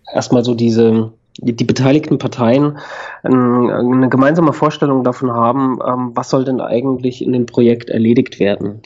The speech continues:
Ähm, man kennt es ja vielleicht, manchmal hast du große Einkaufsorganisationen, die, ähm, den Fachbereich überstimmen können und dann tatsächlich eher das wirtschaftlich beste Angebot, ähm,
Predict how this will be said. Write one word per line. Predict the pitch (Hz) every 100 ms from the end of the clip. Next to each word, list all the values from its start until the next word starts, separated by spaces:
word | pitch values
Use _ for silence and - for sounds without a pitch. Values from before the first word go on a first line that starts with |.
| -
Ähm, | - - 113 - 123
man | 123
kennt | 139 139
es | 156
ja | 147 131
vielleicht, | 135 131 120 135 - -
manchmal | 135 127 - 131
hast | 127 -
du | 131
große | - 131 135 143
Einkaufsorganisationen, | 135 147 139 - - 135 135 131 123 - 131 135 139 - - - - - -
die, | 123 127
ähm, | 127 123 - 120 123 120 117 117 123
den | 127
Fachbereich | 123 139 - 131 117 127
überstimmen | 123 123 - 139 160 156
können | 143 139 147
und | 127 120 131
dann | 127 123
tatsächlich | 120 127 127 127 -
eher | 123 123
das | 120 117
wirtschaftlich | 143 151 151 - 123
beste | 135 143 135
Angebot, | 110 143 139 131 131 - -
ähm, | - 117 120 120 -